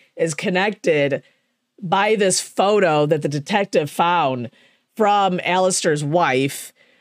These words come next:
who I kinda in the beginning was like, "Something's off with this. Like,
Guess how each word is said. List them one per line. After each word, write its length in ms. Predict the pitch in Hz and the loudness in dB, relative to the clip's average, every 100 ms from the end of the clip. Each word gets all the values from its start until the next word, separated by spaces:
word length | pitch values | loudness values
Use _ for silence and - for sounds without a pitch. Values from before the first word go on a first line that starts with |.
| _ | _
who 380 | 269 269 269 - | 2 2 2 0
I 140 | 240 220 | -2 -2
kinda 680 | - - 214 233 262 294 262 | -6 -4 0 0 2 0 0
in 80 | |
the 80 | 254 | 0
beginning 540 | 240 190 175 180 190 190 | 0 0 0 2 0 2
was 180 | 180 165 | 2 2
like, 500 | 165 160 151 151 - | 2 2 -2 -4 -8
"Something's 540 | - 247 226 233 202 - | -2 -2 -2 -4 -4 0
off 320 | 170 160 - | 0 0 0
with 220 | 156 139 - | -2 -2 -4
this. 560 | 113 - - - - - - | -4 -4 -4 -4 -6 -8 -2
Like, 480 | 190 185 185 185 | 0 2 -2 -4